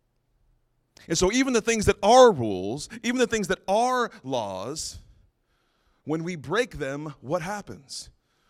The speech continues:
When we don't obey the rules, obey the laws, what happens? See, what I want for us when we walk away from this series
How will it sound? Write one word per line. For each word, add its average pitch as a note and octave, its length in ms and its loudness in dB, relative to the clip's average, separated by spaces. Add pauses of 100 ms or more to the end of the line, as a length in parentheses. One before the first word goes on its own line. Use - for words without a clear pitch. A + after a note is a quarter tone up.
(100)
When E3+ 160 -4
we F3+ 160 -6
don't F#3+ 360 0 (200)
obey F#3+ 520 4
the E3 140 -6
rules, B2+ 420 -6
obey F#3 400 -2
the F3 140 -4
laws, B2 480 -6 (160)
what D3 400 -6 (240)
happens? - 760 -14 (760)
See, - 120 -2
what A3 140 6
I C4+ 100 4
want A#3+ 260 0
for F#3 160 -2
us B2+ 380 -4 (160)
when E3+ 140 -4
we G3+ 80 -2
walk A3 260 2
away G#3+ 240 2
from G3 160 -8
this F3+ 160 -2
series - 640 -6